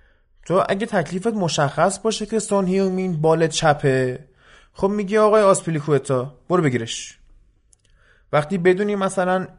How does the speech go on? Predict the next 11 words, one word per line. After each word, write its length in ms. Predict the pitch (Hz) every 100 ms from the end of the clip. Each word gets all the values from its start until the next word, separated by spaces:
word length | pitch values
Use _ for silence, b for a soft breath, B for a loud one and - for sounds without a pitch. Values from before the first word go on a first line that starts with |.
| -
اریکسن 480 | 170 165 - 175 175
قراره 280 | 165 165 160
پست 320 | 165 160 160
ده 340 | 143 156 151
بازی 280 | 139 139 139
کنه، 560 | - 139 131 127 131 - b b b b -
میذاری 400 | 220 247 233 220
کانته 380 | - 190 160 185
تو 120 | 190
عقب، 320 | 139 123 123
اصلاً 340 | 110 - -